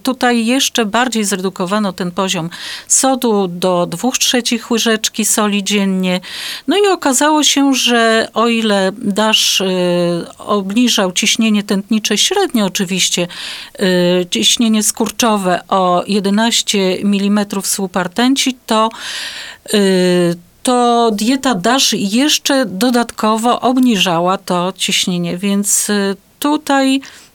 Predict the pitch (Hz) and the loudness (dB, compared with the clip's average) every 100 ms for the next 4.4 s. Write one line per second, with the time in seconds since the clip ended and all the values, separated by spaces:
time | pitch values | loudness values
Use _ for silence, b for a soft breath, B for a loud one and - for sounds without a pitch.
0 | - 220 240 240 240 - 285 277 269 233 | -4 0 2 2 2 2 0 2 2 2
1 | 226 214 233 220 208 196 185 180 175 - | 0 0 0 2 2 2 0 0 -2 -2
2 | 202 240 262 254 233 - 240 226 226 220 | 0 0 2 2 0 0 -2 -2 -2 -2
3 | - 196 196 190 196 196 185 208 202 - | -2 -4 -2 -4 -4 -4 -4 -4 -4 -2
4 | 185 180 180 | -2 0 -2